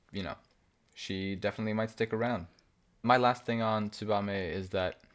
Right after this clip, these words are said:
based on, well, based on firstly the bedroom scene and also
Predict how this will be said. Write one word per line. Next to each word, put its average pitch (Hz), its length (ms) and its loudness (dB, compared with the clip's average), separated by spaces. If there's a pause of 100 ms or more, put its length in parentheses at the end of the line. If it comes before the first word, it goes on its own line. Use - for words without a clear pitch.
(640)
based 147 300 2
on, 131 420 6
well, 135 160 6
based 170 300 4
on 143 280 6 (440)
firstly 151 480 4
the 113 420 8
bedroom 101 440 4
scene 101 360 -2
and 95 160 -4 (240)
also 113 680 4